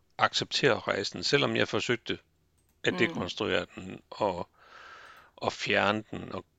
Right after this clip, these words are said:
Speaker 1: og gå alle mulige andre veje.
Speaker 2: Ja. Men for så lige at, at opsummere dig.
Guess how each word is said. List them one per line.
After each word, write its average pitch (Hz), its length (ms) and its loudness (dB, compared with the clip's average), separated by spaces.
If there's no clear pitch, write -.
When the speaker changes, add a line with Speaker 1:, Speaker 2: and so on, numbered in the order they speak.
Speaker 1:
og - 200 -12
gå - 200 0
alle 131 240 6
mulige 104 300 0
andre 95 260 2
veje. 92 220 0
Speaker 2:
Ja. 180 120 -6
Men 202 140 2
for 208 120 0
så 214 140 2
lige 214 260 4
at, 175 180 -2
at 160 220 -2
opsummere 190 500 0
dig. 170 160 0